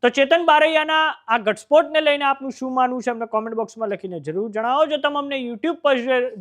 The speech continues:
જોઈ રહ્યા તો સબસ્ક્રાઇબ કરો, જો તમે અમને Instagram અને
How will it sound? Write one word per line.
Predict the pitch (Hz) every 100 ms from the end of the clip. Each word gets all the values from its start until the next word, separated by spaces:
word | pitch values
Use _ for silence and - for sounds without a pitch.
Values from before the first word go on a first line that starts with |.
| 208
જોઈ | 233
રહ્યા | 233 233
તો | 202
સબસ્ક્રાઇબ | 196 - - 247 247
કરો, | 254 254
જો | 226 247
તમે | 226 233
અમને | 233 208
Instagram | - 240 226 277 254
અને | 220